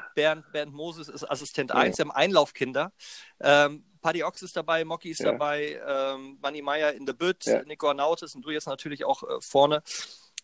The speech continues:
Speaker 1: Und das ist, ähm, natürlich, wenn du jetzt sagst, hier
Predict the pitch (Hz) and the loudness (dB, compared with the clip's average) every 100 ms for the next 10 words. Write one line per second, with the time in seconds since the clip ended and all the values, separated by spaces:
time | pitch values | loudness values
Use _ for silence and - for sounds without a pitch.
0 | _ - 143 147 - - 151 - 170 - | _ 6 6 6 2 0 2 2 0 0
1 | - - 143 147 147 123 139 - 160 160 | 0 4 4 2 -6 -8 -6 -4 -6 -6
2 | - 143 147 131 175 165 - 151 - 160 | -2 -2 -2 0 4 4 4 0 2 4
3 | 165 | 4